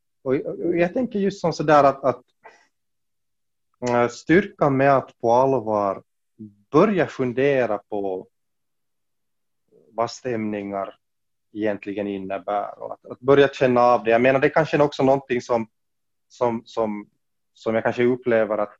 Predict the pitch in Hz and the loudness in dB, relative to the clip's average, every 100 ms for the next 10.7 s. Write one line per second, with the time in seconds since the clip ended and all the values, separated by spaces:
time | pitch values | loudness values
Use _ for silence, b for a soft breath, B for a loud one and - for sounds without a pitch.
0 | _ 107 _ _ _ _ _ _ - 117 | _ -12 _ _ _ _ _ _ -12 0
1 | 151 175 165 113 101 92 117 113 113 107 | 2 2 0 -2 -4 -4 -6 -4 -2 -4
2 | 107 - _ _ _ 110 110 120 127 143 | -8 -18 _ _ _ -10 -4 -2 -2 -4
3 | 143 127 - 101 92 - 92 - _ _ | -8 -14 -10 -10 -10 -12 -14 -14 _ _
4 | _ _ _ _ _ _ _ _ - 98 | _ _ _ _ _ _ _ _ -4 -4
5 | 92 104 101 - 95 - - - 101 104 | -4 -8 -12 -10 -10 -12 -16 -16 -14 -10
6 | 113 131 123 117 104 - 104 95 92 95 | -6 -4 -4 -6 -8 -6 -6 -6 -10 -8
7 | 95 98 - 104 107 _ _ _ 110 104 | -8 -12 -14 -20 -20 _ _ _ -6 -2
8 | 101 104 135 147 143 131 117 113 117 117 | -2 0 2 4 4 4 2 2 2 2
9 | 107 101 98 101 - 104 101 98 95 95 | 0 -2 -2 -6 -10 -10 -8 -8 -10 -14
10 | 92 101 95 - 101 95 - | -16 -16 -16 -14 -14 -14 -20